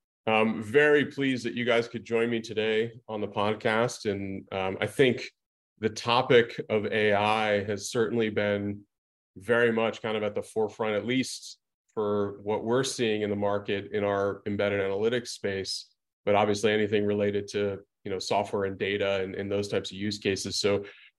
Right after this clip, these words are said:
uh, in terms of the, the flow of the discussion, the way I'd kinda like to break it down, uh, is into sort of four areas. So first,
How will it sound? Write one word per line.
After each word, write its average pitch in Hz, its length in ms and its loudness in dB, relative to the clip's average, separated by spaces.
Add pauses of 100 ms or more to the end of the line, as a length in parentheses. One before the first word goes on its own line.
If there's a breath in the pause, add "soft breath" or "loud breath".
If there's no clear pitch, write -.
(160)
uh, 104 200 4
in 120 100 6
terms 196 300 6
of 143 160 4
the, 117 380 8 (540)
the 117 100 2
flow 151 280 4
of 139 80 4
the 123 60 0
discussion, 131 560 -2
the 117 80 4
way 131 160 6
I'd 123 120 2
kinda 123 200 -2
like 113 220 0
to 107 60 -14
break 107 220 -2
it 107 100 -10
down, 107 480 -2 (540)
uh, 104 460 -2
is 107 320 -8
into 113 280 0
sort 110 200 2
of - 80 -2
four 120 520 4
areas. 107 460 0
So 110 140 0
first, - 560 -4